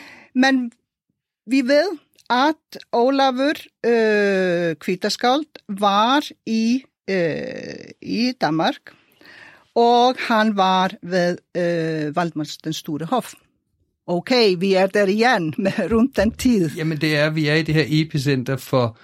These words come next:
Speaker 2: for sådan dansk, sådan rigshistorieskrivning, ikke? Der
Speaker 1: Ja.
Speaker 2: er det jo interessant, alt hvad vi har her fra, fra Island.
Speaker 1: Ja.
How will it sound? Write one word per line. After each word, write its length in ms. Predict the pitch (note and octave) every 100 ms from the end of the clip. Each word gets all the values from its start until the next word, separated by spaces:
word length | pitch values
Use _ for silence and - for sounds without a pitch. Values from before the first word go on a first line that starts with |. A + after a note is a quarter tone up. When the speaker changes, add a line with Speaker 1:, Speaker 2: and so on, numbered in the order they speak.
| - _ -
Speaker 2:
for 460 | - C3+ A#2 G#2 -
sådan 340 | G3 A#2 A2 A2
dansk, 420 | - C3 B2+ -
sådan 480 | - A2+ - A#2 A2 _ _ _ _ _ _ -
rigshistorieskrivning, 1900 | A2 B2 C#3 C#3 - - - _ - B2 A#2 C3+ B2 A2 - A2 G2+ A2+ A#2+
ikke? 140 | A#2+
Der 80 | B2+
Speaker 1:
Ja. 60 | C3
Speaker 2:
er 40 |
det 60 | B2+
jo 60 |
interessant, 480 | A2+ A#2 - C3 -
alt 160 | B2 -
hvad 120 | A#2
vi 100 | A2+
har 220 | A2 F#2 G#2+
her 160 | A2+
fra, 220 | - - A2
fra 140 | A#2
Island. 360 | G#2+ G#2+ A2+ A2+ _ -
Speaker 1:
Ja. 180 | F#3+